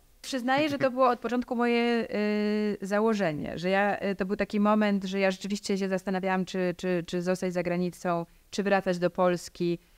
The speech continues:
Em, i miałam takie poczucie, że, y, wiesz, to było ponad dwanaście lat temu,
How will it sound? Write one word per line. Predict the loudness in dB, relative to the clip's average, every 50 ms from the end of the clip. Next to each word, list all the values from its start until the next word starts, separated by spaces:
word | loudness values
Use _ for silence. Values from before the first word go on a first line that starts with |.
| -20 -20 _ _ _
Em, | -4 -2 0 0 0 0 0 0 0 0 0 -2 -2 -4 -4 -2
i | -2
miałam | 2 4 6 6 6 6
takie | 4 2 -2 -2
poczucie, | -2 -4 -4 -4 -6 -2 0 0 0
że, | 0 0 0 2 2 4 4 4 2 2 0 -2 -2
y, | -2 0 0 2 2 0 0 2 0 0 0 -2 -4 -6 -10 -12 _
wiesz, | -8 -4 -2 -2 -2 -2
to | -6 -6
było | -4 -2 -2 0 0 0 0 0 0 -2 -4 -6 -8 -12 -16 _ _ _ _ _ _ _ _ _ _ _ _ _ _ _ _ _ _
ponad | -2 0 2 2 2
dwanaście | 2 0 2 2 2 2 0 -2 -2 -2
lat | -2 -2 -2 -2
temu, | -4 -2 -2 0 -2 0 2 2 0 0